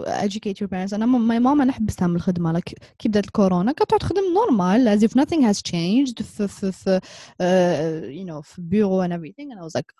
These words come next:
"H-، holy shit, like, you're not going to work anymore, period." I was like, "If I have to نغلق عليك في الدار, I will." <laughs> And so you, you have to sometimes,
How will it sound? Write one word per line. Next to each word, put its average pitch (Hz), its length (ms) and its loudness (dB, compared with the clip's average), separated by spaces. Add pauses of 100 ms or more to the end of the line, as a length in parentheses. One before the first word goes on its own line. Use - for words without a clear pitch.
(120)
"H-، 190 260 -10
holy 180 180 -8
shit, - 280 -10
like, 175 180 -6
you're 190 180 -2
not 175 60 -2
going 143 200 -4
to - 100 -10
work - 180 -8
anymore, - 300 -8 (160)
period." - 300 -6 (100)
I - 40 -10
was 185 100 -4
like, 175 120 -4
"If 196 80 -2
I 190 80 2
have 196 140 0
to - 60 2
نغلق 185 300 0
عليك 170 180 -4
في - 60 -6
الدار, 202 300 -2
I 170 100 0
will." 165 340 2 (420)
<laughs> 359 320 2 (360)
And 233 100 -6
so 262 140 -6
you, 240 180 -6 (140)
you 240 60 -6 (120)
have 285 200 -6
to 240 80 -12
sometimes, 226 500 -2